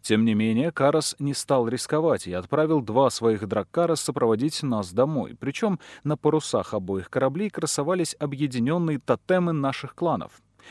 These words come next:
К большому облегчению Бруно «Четыре Ветра» в море нам не встретились воронские драккары. Возможно, они совершали набеги на другие берега.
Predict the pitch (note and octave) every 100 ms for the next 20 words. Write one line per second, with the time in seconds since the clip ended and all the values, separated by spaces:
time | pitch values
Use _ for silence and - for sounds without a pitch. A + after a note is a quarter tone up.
0 | - - _ A#2+ D3 C#3 A2+ G2 G2 G2
1 | A#2 - G3 E3+ A2+ F#2+ C3+ B2+ G#2+ -
2 | A#2 C3 D3 G3 - C#3+ B2 E3 G3+ E3
3 | D#3+ D#3 - C#3+ D#3+ - - C3 - G2
4 | - B2 G#2+ F#2+ - G#2+ G2+ C3 D#3+ F#2
5 | C2+ - - _ E2+ F2+ G2 A2+ G#2 G2+
6 | G2 A2+ E2+ D#2+ G2+ A2+ - F2 F2+ A#2
7 | D3 G2 E2 E2+ B2+ C#3+ G2+ D#2 A#2 C#3+
8 | D#2 -